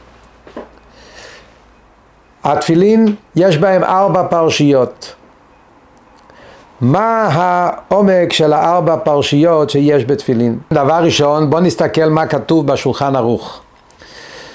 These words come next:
האדמו"ר הזקן כותב בשולחן ערוך בסימן כ"ה, ואותו דבר הוא כותב בסידור שלו. כשיהודי מניח תפילין, הוא צריך לכוון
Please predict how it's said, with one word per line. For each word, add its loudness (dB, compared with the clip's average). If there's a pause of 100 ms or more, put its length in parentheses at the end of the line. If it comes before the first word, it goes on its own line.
(380)
האדמו"ר 2
הזקן 0
כותב 2
בשולחן 0
ערוך 0
בסימן 0
כ"ה, -2 (1160)
ואותו 0
דבר 2
הוא 0
כותב 0
בסידור 0
שלו. 0 (720)
כשיהודי 2
מניח 2
תפילין, 0
הוא 0
צריך 0
לכוון 0